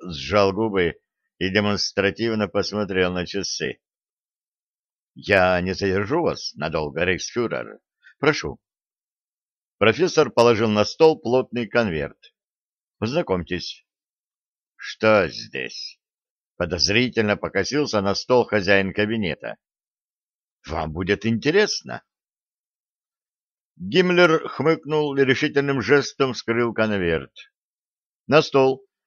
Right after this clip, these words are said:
выскользнуло несколько фотографий, пожелтевших, с завитушками и виньетками.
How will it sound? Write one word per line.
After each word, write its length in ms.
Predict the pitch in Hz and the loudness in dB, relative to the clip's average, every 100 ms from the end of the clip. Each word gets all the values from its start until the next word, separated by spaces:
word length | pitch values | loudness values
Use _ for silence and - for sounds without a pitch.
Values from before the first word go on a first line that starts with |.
| _ | _
выскользнуло 760 | 95 143 - 160 135 147 147 139 | 0 0 4 2 4 0 2 4
несколько 560 | 117 120 - 117 123 | 2 2 -2 -2 -2
фотографий, 760 | 120 123 131 92 67 58 53 - _ _ _ _ _ _ _ | -2 0 0 0 -2 -6 -16 -18 _ _ _ _ _ _ _
пожелтевших, 920 | 143 110 107 131 143 143 - 127 - _ _ _ _ | 2 4 4 6 6 6 2 -4 -6 _ _ _ _
с 160 | - - | -8 0
завитушками 760 | 98 95 139 143 - - 120 | 0 0 -4 -4 -4 -2 -2
и 200 | 120 101 | -2 -2
виньетками. 1080 | 107 117 113 90 85 80 - - 76 67 62 | -2 -2 -2 -2 -2 -4 -8 -12 -10 -10 -16